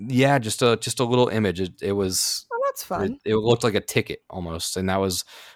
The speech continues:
Speaker 1: we, we kinda pushed that out on our Instagram a month or two ago, I think, at that point. But on one of the Midnight Syndicate vinyls, if you open it up,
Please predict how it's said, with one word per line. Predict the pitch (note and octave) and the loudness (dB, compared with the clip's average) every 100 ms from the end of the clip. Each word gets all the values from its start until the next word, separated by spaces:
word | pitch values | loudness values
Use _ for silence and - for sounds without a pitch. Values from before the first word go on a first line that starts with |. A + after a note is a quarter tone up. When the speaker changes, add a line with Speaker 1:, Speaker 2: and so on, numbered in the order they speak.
| - | -12
Speaker 1:
we, | - C3 B2+ | -6 -2 0
we | A#2 A#2 | -2 -2
kinda | A#2 G2+ | -2 -2
pushed | - A2 - | -2 -2 0
that | G2 | 2
out | G2+ G2 | 2 2
on | F#2 | 0
our | F#2 F#2+ F2 - _ _ _ _ - | 0 -2 -4 -12 _ _ _ _ -8
Instagram | G2+ - G2+ F#2 F#2 F#2 F#2+ F#2 F#2+ _ _ - | -2 0 0 0 0 0 -2 -6 -12 _ _ -20
a | - | -10
month | F2+ F#2 F#2 | -4 -2 -2
or | F2+ | -6
two | - F#2+ F2+ | -4 -2 0
ago, | F#2 F2+ | 0 0
I | E2+ | -2
think, | G2 | -4
at | F#2+ | -6
that | F2+ F2+ | -6 -8
point. | G2 F#2+ | -6 -2
But | G2+ | 0
on | F#2 G2+ G#2 | 2 0 2
one | G#2 | 0
of | G2+ | 2
the | G2+ F#2+ - _ _ - | 2 0 -4 _ _ -4
Midnight | G2+ A2 G#2+ G2+ | 2 4 4 2
Syndicate | - A2 G2+ - E2+ | 0 0 -2 -2 -4
vinyls, | E2 G2 G2+ F#2 E2 | 0 2 4 2 0
if | E2+ | -4
you | F2 | -6
open | E2 F#2+ F2+ | -4 -4 -4
it | F2 F#2+ | -4 0
up, | G2+ - | 0 -2